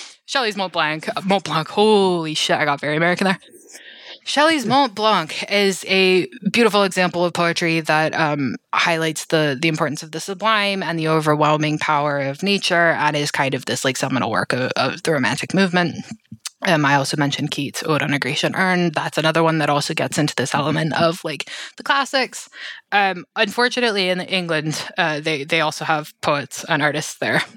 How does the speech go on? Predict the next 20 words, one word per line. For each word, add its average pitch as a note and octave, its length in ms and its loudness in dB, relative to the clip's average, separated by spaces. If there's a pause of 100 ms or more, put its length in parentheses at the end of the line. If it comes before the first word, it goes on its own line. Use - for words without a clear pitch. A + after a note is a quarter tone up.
(160)
Um, D3 320 -2
I F3 60 -2
s-, - 180 -10 (400)
like, C3 360 -2
it E3 200 -4
is D#3+ 320 -8
shocking F3 420 -4
to D#3 100 -8
me D#3+ 60 0
that D3+ 140 0
they D#3 100 0
are D3+ 60 0
capable C#3+ 400 -2
of C#3+ 100 -12
doing G3+ 200 0
it, F#3 200 -2
but D#3 260 -2
here C#3+ 140 -2
we C#3 100 -2
are. D#3 200 2